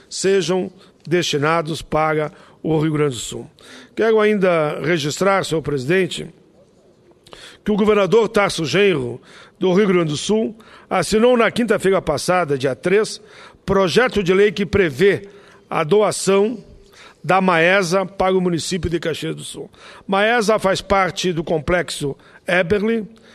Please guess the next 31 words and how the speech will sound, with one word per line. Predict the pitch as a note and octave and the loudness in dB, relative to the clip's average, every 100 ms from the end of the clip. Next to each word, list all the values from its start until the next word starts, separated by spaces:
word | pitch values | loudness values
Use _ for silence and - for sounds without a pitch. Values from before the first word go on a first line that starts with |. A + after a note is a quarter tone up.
| - - | -20 -16
Cerca | - A3+ G#3+ G#3+ | 0 2 2 0
de | F#3+ | -2
trezentas | G3+ G#3 F3+ A#3+ - | 0 0 4 2 2
pessoas, | - F3 - G#3 F3+ | -4 -4 0 2 2
entre | E3+ D#3 | 0 -4
políticos, | - E3+ G3 F3 F3+ | -6 -4 -2 -2 -2
autoridades, | D#3+ E3 D3+ D#3 F3+ D3+ - - - - - | -2 -2 -2 0 -2 -4 -10 -14 -20 -20 0
descendentes | E3+ G3+ F#3+ E3 G#3 A3 | 2 2 2 2 2 2
da | F#3+ | -2
família | E3+ D#3+ E3+ G3 F#3 | -2 -2 0 0 -2
Eberle | F3+ F#3 F3+ D#3 E3+ | 0 0 0 0 0
e | F3 | 0
ex-funcionários, | F3+ - E3+ D3+ C#3+ F#3 G#3 G3+ - - - - | 0 -4 -6 -6 -4 -2 -2 -6 -10 -20 -20 -6
acompanharam | F#3 D#3 G#3+ G3+ G#3 F3+ G#3+ G#3+ G#3 | -4 0 0 2 2 2 2 2 0
a | |
cerimônia | - G3 F3+ G3 F#3 C3 C#3 - - - | 0 0 4 4 2 -2 -8 -16 -20 -4
que | G3 | 0
ocorreu | F3+ F#3+ E3+ F#3+ | 2 2 2 2
dentro | D#3 F#3+ F#3+ G3 G3 G#3 | 2 2 0 -2 -4 -4
de | D3+ | -2
um | F#3 | -2
dos | E3 C#3 | -2 -4
prédios | E3 E3 E3 E3 F#3 - - - _ | -2 0 0 -4 -8 -12 -20 -20 _
do | D3+ F3 | -4 -2
complexo. | F3 D#3 D#3 C#3+ - - - _ - - - | -2 -2 -2 -2 -6 -16 -18 _ -20 -18 -2
Lembro | E3+ A3 A3+ A#3+ A#3+ | 2 4 4 2 0
que | F#3 | -2
trabalhei | F3 F#3 F3+ F#3 A3 | 0 0 2 2 2
durante | F3+ G#3 A3+ - G#3+ | 4 4 2 0 -6
dez | D#3+ A3+ A#3 D#3+ | 0 0 2 2
anos | G3 E3 C3 - - | 0 0 -6 -12 -16